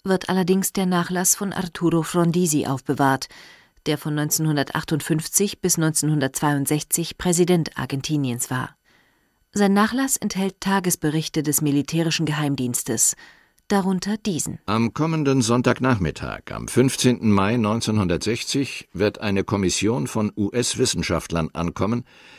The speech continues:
Speaker 2: geleitet von Doktor Herbert York, Forschungs- und Entwicklungsdirektor des U-S-Verteidigungsministeriums.“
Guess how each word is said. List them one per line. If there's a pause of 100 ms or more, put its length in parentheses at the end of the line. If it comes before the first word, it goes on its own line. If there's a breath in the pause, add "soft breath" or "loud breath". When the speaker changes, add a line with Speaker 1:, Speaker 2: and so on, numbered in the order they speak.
Speaker 2:
geleitet
von
Doktor
Herbert
York, (180)
Forschungs-
und
Entwicklungsdirektor
des
U-S-Verteidigungsministeriums.“